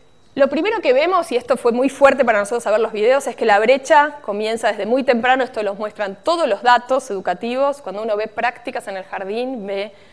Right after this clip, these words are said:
incluso de jardines ubicados, yo les decía, muy poquitas cuadras uno de otro,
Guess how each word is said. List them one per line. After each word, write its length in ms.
incluso 360
de 160
jardines 500
ubicados, 580
yo 80
les 100
decía, 220
muy 180
poquitas 360
cuadras 420
uno 160
de 140
otro, 360